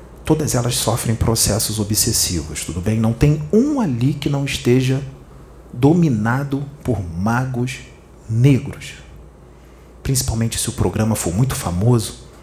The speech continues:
e dá uma audiência muito grande.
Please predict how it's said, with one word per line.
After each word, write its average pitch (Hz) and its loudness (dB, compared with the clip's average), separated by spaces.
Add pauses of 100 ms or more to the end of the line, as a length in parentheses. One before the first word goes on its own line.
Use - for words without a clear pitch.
(1040)
e 110 -4
dá 110 -2
uma 101 -2
audiência 95 -2 (140)
muito 123 2 (100)
grande. 101 -4